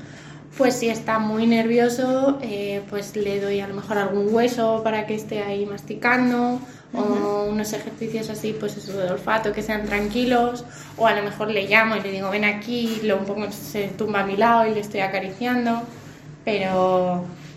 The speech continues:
Speaker 1: ya
Speaker 2: Mm.
Speaker 1: está, o sea, también te digo que no es muy intenso, o sea, él le pasa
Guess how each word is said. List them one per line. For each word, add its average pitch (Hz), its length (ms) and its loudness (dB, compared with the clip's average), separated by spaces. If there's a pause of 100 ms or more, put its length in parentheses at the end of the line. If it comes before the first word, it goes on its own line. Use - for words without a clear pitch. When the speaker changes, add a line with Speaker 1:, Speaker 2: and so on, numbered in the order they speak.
(260)
Speaker 1:
ya 262 200 6
Speaker 2:
Mm. 190 80 0
Speaker 1:
está, 214 420 6
o 190 60 -4
sea, 202 200 -4 (520)
también 220 240 -2
te 240 100 2
digo 262 300 6
que 233 140 0
no 208 160 0
es 214 140 -2
muy 233 160 2
intenso, 196 520 -4
o 180 40 -8
sea, 180 240 -2
él 196 200 0
le 196 80 0
pasa 208 800 4